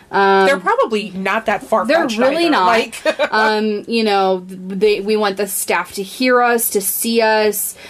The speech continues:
Speaker 1: Um, you know, we want the staff to be trained on how to handle bullying, um, specific protocol for teachers,
Speaker 2: Mm-hmm.
Speaker 1: superintendents, those kinds of things.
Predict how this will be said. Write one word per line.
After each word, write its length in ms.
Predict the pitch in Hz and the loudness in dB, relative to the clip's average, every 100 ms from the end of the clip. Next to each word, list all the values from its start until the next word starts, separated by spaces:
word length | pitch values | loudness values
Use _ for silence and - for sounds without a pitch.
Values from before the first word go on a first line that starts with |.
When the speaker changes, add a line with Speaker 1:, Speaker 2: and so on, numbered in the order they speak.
| - - | -20 -8
Speaker 1:
Um, 560 | 196 196 190 190 185 185 | 0 2 4 2 0 0
you 140 | 202 | 0
know, 120 | 196 185 | 2 2
we 120 | 196 | 2
want 160 | 196 190 | 2 0
the 80 | |
staff 300 | 190 190 175 - | -2 -2 -4 -4
to 60 | |
be 100 | 190 | -6
trained 400 | 190 - 214 214 | -6 -2 2 2
on 140 | 208 208 | 2 0
how 180 | 196 | -2
to 140 | 185 190 | -2 -4
handle 320 | 196 185 180 | -4 -2 -2
bullying, 960 | 170 220 233 233 226 220 214 214 214 208 - - - | -2 0 4 4 4 4 2 2 0 -2 -12 -12 -4
um, 180 | 175 190 | -2 -2
specific 600 | - 202 196 190 180 170 | -2 -2 0 -2 -2 -4
protocol 500 | - 233 226 220 196 | 0 2 2 0 0
for 160 | 196 | -2
teachers, 380 | 190 214 196 190 | -4 -4 0 0
Speaker 2:
Mm-hmm. 80 | 185 | 0
Speaker 1:
superintendents, 840 | 170 170 180 - 226 220 208 202 196 | -2 -2 -4 -2 0 2 2 0 0
those 220 | 180 180 | 0 0
kinds 240 | 190 180 | 0 0
of 120 | 185 | 0
things. 560 | 185 180 175 175 175 | 0 0 0 0 -2